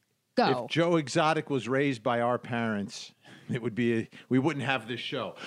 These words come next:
Speaker 2: Well, here, here, let me tell you this. Here, here's the, the, the big takeaway, though, is that by the end of the series, again, spoiler alert, it, there's a trial, federal trial for Joe Exotic,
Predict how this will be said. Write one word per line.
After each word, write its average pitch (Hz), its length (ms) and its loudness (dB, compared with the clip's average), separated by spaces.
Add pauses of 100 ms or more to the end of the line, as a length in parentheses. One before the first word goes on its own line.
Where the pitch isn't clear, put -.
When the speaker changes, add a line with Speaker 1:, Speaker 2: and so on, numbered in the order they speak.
(120)
Speaker 2:
Well, 175 140 0
here, 220 200 0
here, 226 140 -2
let 277 140 0
me 285 80 0
tell 247 140 2
you 185 60 2
this. 135 200 -4 (160)
Here, 247 160 4
here's 220 240 2
the, 226 180 2
the, 170 140 2
the 160 140 0
big 185 280 2
takeaway, 131 540 -2
though, 92 280 -6
is 117 240 -4
that 117 280 -4 (720)
by 165 200 2
the 214 200 0
end 233 160 0
of 233 60 -2
the 233 60 -2
series, 175 560 0
again, 160 260 -2
spoiler 160 420 2
alert, 117 420 0
it, 127 180 -8
there's 151 220 0
a 180 60 2
trial, 156 560 0
federal 170 320 -4
trial 156 240 -2
for 151 160 -6
Joe 139 220 0
Exotic, 127 440 -2